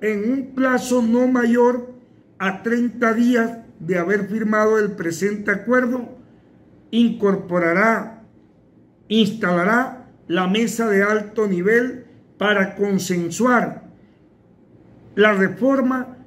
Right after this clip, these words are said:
constitucional al sistema general de participaciones, artículos trescientos cincuenta y seis y trescientos cincuenta y siete de la Constitución Política. Reforma para que haya más recursos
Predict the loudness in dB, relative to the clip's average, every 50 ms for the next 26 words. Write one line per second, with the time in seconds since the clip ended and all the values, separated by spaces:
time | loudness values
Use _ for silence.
0 | -20 -20 _ _ _ 0 0 0 0 0 -2 -6 -6 -6 -4 -6 -6 -2 -2 0
1 | 2 2 2 2 2 2 0 -4 -10 -18 -20 -20 -20 _ -18 _ 0 0 0 0
2 | -2 -6 -8 -10 -10 -4 2 4 4 4 4 2 2 2 0 0 -2 -4 -2 -2
3 | -2 0 0 -2 -2 -2 -6 -6 -6 -6 -8 -8 -8 -8 -12 -10 -8 -8 -6 -2
4 | 0 2 2 4 2 2 0 -4 -8 -12 -18 -20 -20 -20 -20 -20 -20 -20 -20 -20
5 | -20 -20 -20 _ -20 _ -2 -2 -2 -2 0 -2 -2 -2 0 0 2 2 2 0
6 | 0 -2 -2 -2 -2 -2 -2 0 0 0 0 -2 -4 -4 -2 -2 -4 -2 -2 -2
7 | -2 -2 -2 -6 -6 -6 0 2 2 2 2 0 -2 -8 -14 -20 -20 -20 -20 _
8 | _ _ _ 0 0 2 2 -2 -2 -4 -2 -2 -2 -2 -2 -2 -4 -4 -4 -4
9 | -6 -4 -2 -4 -4 -4 -6 -10 -4 0 0 0 0 0 -2 -4 -4 -4 -8 -16
10 | -20 -20 -20 -6 0 2 2 4 2 0 -2 -6 -6 -4 -6 -8 -6 -6 -6 -2
11 | -2 -2 -2 -2 -2 -2 -2 0 0 0 -2 -2 -4 -8 -6 -6 -8 -8 -8 -10
12 | -16 -20 -20 -20 -20 -20 -20 -14 -6 0 2 2 2 4 4 4 4 4 4 2
13 | 0 -2 -2 -4 -10 -18 -20 _ _ _ _ _ _ -4 -4 -4 -4 -4 -4 -2
14 | -2 0 0 0 2 2 2 0 2 0 -2 -2 -2 -4 -4 -4 -4 -2 -2 -2
15 | -4 -4 -10 -16